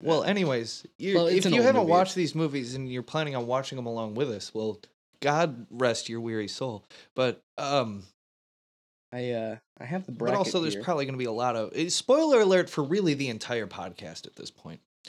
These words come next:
Speaker 1: But,
Speaker 2: Yeah,
Speaker 1: uh,
Speaker 2: what, what we're gonna do here, um, before we end the first episode is we're gonna go on each of his movies', uh, Wikipedia pages, and we're gonna read the last paragraph of the summary.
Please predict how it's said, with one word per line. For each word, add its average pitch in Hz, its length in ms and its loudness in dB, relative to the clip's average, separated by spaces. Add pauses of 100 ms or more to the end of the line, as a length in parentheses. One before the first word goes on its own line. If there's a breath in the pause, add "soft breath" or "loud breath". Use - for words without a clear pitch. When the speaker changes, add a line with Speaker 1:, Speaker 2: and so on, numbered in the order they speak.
(500 loud breath)
Speaker 1:
But, 117 200 -2
Speaker 2:
Yeah, 80 140 -8
Speaker 1:
uh, 90 140 -6
Speaker 2:
what, 151 140 0
what 190 120 0
we're 214 80 -2
gonna 208 160 0
do 170 220 0
here, 143 580 -2
um, 120 580 -2 (100)
before 139 280 -4
we 117 160 -2
end 120 140 -4
the 117 40 -10
first 117 280 -8
episode 113 420 -8
is - 180 -10
we're 127 120 -10
gonna 113 420 -4 (560)
go 131 160 0
on 120 280 -2 (180)
each 170 180 -6
of 180 80 0
his 160 180 0
movies', 143 680 -2
uh, 120 140 -2
Wikipedia 131 460 -8
pages, 107 360 -8
and - 100 -16
we're 113 100 -8
gonna 110 240 -8
read 123 180 -6
the 113 80 -6
last 117 360 -6
paragraph 113 440 -6
of 110 80 -14
the 107 60 -14
summary. 139 420 -8